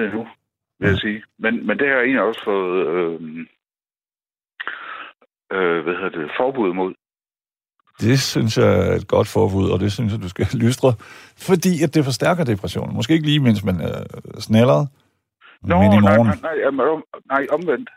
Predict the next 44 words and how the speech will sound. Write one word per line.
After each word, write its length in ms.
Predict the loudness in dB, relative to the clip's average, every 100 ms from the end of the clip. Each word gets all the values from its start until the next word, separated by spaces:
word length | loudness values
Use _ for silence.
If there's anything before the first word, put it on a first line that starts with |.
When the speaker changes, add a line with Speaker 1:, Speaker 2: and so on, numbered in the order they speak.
| -14
Speaker 1:
Altså, 200 | -6 -6 -6 -12 _ _ _ _
jeg 140 | -2 0
har 120 | 0 -4 -4
fået 180 | -4 -4 -2
forbud 340 | -2 0 -2 -2
mod 200 | -2 -4 -6 -10
at, 80 | -10 -6 -4
at, 100 | -4 -4 -6 -10 _
at 80 | -8 -2
stoppe 220 | -2 0
med 60 | -2
at 120 | 0
drikke 300 | 0 0 -4 -4
fra 100 | -2
den 80 | 0
ene 140 | 0
dag 80 | -2 -4
til 100 | -6
den 80 |
anden. 320 | -4 -4 -8 -12 _ _ _
Speaker 2:
Nå 60 | -2 0 -4
ja. 80 | -10 -18 _ _ _ _ _ _ _ _ _ _
Bare 140 | 2
du 80 | 2
trapper 260 | 0 -2 0
ned. 80 | 0
Speaker 1:
Jeg, 80 | 0 0
jeg 80 | 0
er 100 | -2 -2
begyndt 280 | -2 0
at 160 | -2 0 -2 -2
have 80 | -6 -8
kontakt 320 | -4 -4 -4 -10
med 60 | -12
sådan 180 | -10 -8
en, 80 | -6 -2
øh, 200 | -2 -4 -10 -18 _ _ _ -4
alkoholkonsulent, 1400 | -2 -2 -2 -2 -6 -18 _ _ -10 -8 -4 -2 -2 -4 -8
eller 140 | -10
sådan 160 | -8 -8
en, 60 | -8 -10
øh. 80 | -12 -16 _ _
Speaker 2:
Mm. 160 | -2 -2 -6 _ _ _ _ _ _ _ _ _ _ _ -4
Speaker 1:
Hun, 120 | -4